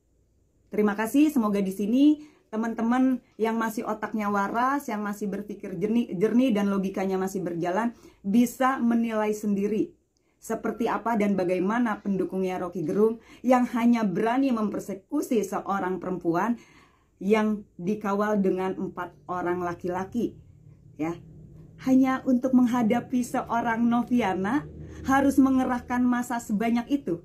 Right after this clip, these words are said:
Jujur, saya sih malu, ya. Kalian yang katanya manusia-manusia cerdas yang paham akan agama,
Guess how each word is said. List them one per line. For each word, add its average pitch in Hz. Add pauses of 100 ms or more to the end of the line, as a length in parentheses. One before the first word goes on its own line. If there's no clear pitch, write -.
(1400)
Jujur, 180 (280)
saya 180
sih 208
malu, 165 (380)
ya. 185 (380)
Kalian 233
yang 214
katanya 202
manusia-manusia 190
cerdas 180
yang 185
paham 175
akan 170
agama, 165